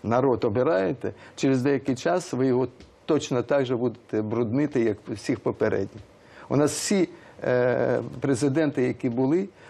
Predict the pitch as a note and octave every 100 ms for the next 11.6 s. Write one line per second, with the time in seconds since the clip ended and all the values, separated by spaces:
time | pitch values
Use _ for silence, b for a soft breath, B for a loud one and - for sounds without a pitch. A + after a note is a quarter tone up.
0 | B C3 D3+ D3 C3+ - B2 F#3 C3+ A#2
1 | - - A2 - - A2+ A2+ G2 C#3 A2+
2 | B2 A2+ D#3+ C3+ B2 A#2 - B B -
3 | B2 A#2 A#2 A2 A#2 A2+ A2+ B2 B2+ -
4 | - - A#2 - C3+ B2+ C3+ C3+ C3 A2+
5 | B2+ C#3 C3+ F3 C3+ A2+ C#3+ B2 A#2 B2+
6 | A#2+ - - D3+ - C#3+ - C#3 G#2+ A2+
7 | B B B A2 G#2 D3+ - A#2+ - A#2
8 | A#2 A2+ G#2+ - - A2+ A2+ G#2+ G#2+ B2+
9 | A#2 G#2+ - G#2+ - G#2 G#2 G2 F#2 F#2
10 | D#3+ G#3 G3+ E3 B2 B2 A#2+ - B B
11 | - A2 A2 A2 G#2+